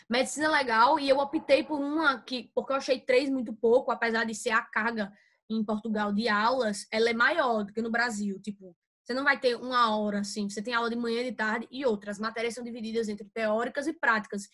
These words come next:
E aí é como se você tivesse duas matérias da mesma matéria. É muito louco. A gente demorou a se acostumar com isso, o brasileiro, né? Porque ele foge totalmente da realidade da gente.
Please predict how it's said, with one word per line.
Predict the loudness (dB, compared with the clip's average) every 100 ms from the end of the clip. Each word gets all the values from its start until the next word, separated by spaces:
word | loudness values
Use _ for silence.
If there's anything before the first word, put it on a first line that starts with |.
| -4
E | 2
aí | 2
é | 2
como | -2
se | -6
você | -4 -4
tivesse | -2 -2 -2 -4 -8
duas | -2 2 2 4
matérias | 2 2 0 2 2
da | 2
mesma | 4 2 0
matéria. | 0 2 0 -2 -4 -12 _ _ _ _ 0
É |
muito | 0 0 4
louco. | 6 6 4
A |
gente | 0 0 -2
demorou | 0 0 4 4 4
a |
se | 2
acostumar | -2 -6 -2 0 0
com | -2
isso, | 0
o | 0
brasileiro, | 0 0 0 0 0
né? | -4
Porque | -6 -4 -2
ele | 0 -2 -6 _ _
foge | 0 0 0
totalmente | -2 -4 -2 -2 -4 -4
da | 0
realidade | 2 2 2 -2
da | -2 -2
gente. | -2 -2 -6